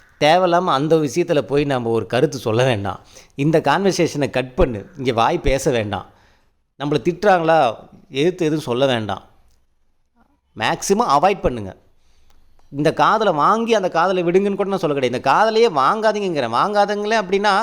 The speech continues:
சொல்லும்போது வாங்குற மாதிரி கேட்டுக்குங்க, ஆனா மைண்டுக்குள்ள எடுத்துட்டு போகாதீங்க.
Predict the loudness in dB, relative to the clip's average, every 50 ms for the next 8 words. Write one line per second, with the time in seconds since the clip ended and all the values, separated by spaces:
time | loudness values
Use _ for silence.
0 | -2 -6 -14 -20 -20 _ _ _ _ 0 0 2 2 2 2 2 2 2 2 2
1 | 0 0 0 -2 -2 0 0 0 0 0 0 -2 -2 -2 -2 -4 -4 -4 -6 -6
2 | -8 -8 -6 -4 -4 -2 -4 -4 -2 -2 0 0 2 0 0 0 0 0 0 0
3 | -2 -4 -6 -2 -2 0 0 0 -2 -4 -6 -8 -10